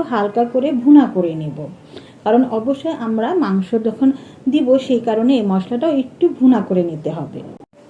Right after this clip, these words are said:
যখন ভালোভাবে কষে যাবে এবং তেল উপরে উঠে আসবে, তখন আমি আগে থেকেই সিদ্ধ করা যে মাংসটা ছাড়িয়ে নিয়েছিলাম,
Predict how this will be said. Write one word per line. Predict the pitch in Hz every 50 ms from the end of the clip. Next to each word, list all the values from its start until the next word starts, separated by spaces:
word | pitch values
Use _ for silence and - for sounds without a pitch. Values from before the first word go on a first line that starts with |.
| _ _ -
যখন | 240 262 262 269 269 - 330 370 349 277 254
ভালোভাবে | 269 254 262 277 269 - - 254 254 254 240 226 254 302 320 - -
কষে | - 269 254 254 - 277 269 233 -
যাবে | 233 214 208 208 208 247 311 320 - -
এবং | 190 202 220 208 - -
তেল | 262 247 254 240 220
উপরে | 226 - 254 233 226 233 226 220
উঠে | 208 - 240 233 208 202
আসবে, | 202 202 311 320 - -
তখন | 226 226 - - 294 294 - 233 220
আমি | 220 240 277 320 - 214 202
আগে | 196 220 226 226
থেকেই | - 269 254 285 294 294 - -
সিদ্ধ | - 277 247 233 226 269 269 269
করা | 247 233 233 269 - - - - - - - -
যে | 247 285 262 254
মাংসটা | 240 226 233 240 - - 262 262 262 254 -
ছাড়িয়ে | - 277 269 269 285 294 294 277
নিয়েছিলাম, | 277 262 240 240 - 247 262 294